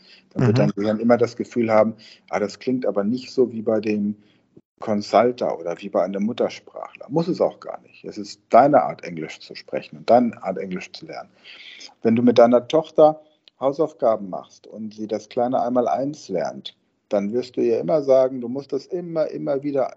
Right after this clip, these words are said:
Speaker 1: üben und anwenden, damit du das kleine Einmaleins schnell und einfach ausrechnen kannst. Du wirst ihr erklären,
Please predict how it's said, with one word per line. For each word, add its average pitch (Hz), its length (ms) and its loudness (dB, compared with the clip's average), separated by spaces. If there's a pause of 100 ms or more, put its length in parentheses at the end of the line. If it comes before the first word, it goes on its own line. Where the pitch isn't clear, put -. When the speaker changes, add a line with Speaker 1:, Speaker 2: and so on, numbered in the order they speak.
Speaker 1:
üben 165 300 -4
und 139 160 -8
anwenden, 143 640 -2
damit 127 280 0
du 127 60 0
das 117 180 -4
kleine 113 320 0
Einmaleins 107 560 -2
schnell 107 300 -6
und 113 100 -6
einfach - 360 -6
ausrechnen - 580 -10
kannst. - 340 -20
Du 110 80 -6
wirst 147 240 0
ihr - 60 0
erklären, 151 580 4